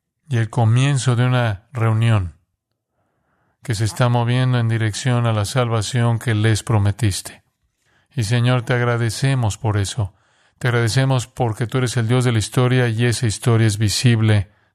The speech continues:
discernible. Y te agradecemos, Señor, porque somos parte de ella, no por algo que hayamos hecho,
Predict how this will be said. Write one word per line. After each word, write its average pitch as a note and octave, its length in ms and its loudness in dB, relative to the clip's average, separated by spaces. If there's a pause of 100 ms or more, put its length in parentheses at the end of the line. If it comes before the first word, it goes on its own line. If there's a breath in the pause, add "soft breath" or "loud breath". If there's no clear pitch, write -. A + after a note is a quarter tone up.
discernible. G2+ 760 2 (1300)
Y C3 100 -6
te C3+ 100 -2
agradecemos, B2+ 600 0
Señor, C3 480 0
porque A#2+ 300 -4
somos B2+ 320 -2
parte B2+ 340 -4
de B2 140 -2
ella, D3 160 -2
no C3 180 -2
por B2 160 -2
algo B2+ 220 -2
que A#2+ 100 -6
hayamos A#2+ 480 -2
hecho, B2 380 -4